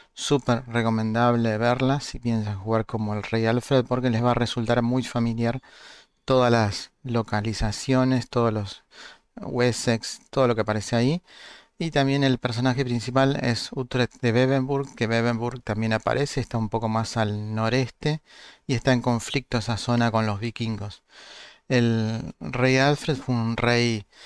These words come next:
católico muy importante para la iglesia y para Inglaterra, y el objetivo de él era formar Inglaterra y sacarse de encima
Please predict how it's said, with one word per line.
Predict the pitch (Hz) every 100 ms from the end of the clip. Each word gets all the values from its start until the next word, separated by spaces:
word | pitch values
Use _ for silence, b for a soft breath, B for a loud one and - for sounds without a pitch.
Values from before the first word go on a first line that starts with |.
| B -
católico | 107 107 131 127 131 - 127
muy | 120 123 120
importante | 110 113 - 120 120 123
para | 113 113 110 - -
la | 127 113
iglesia | 117 117 127 127 139
y | 123
para | 113 110
Inglaterra, | 107 110 135 135 139 156
y | 127
el | 113
objetivo | 107 110 117 117
de | 117
él | 120
era | 120 113
formar | - 110 110 117 113
Inglaterra | 127 120 113 113 127 127 135
y |
sacarse | 117 110 110 110 -
de | 117
encima | 107 - 123 117 113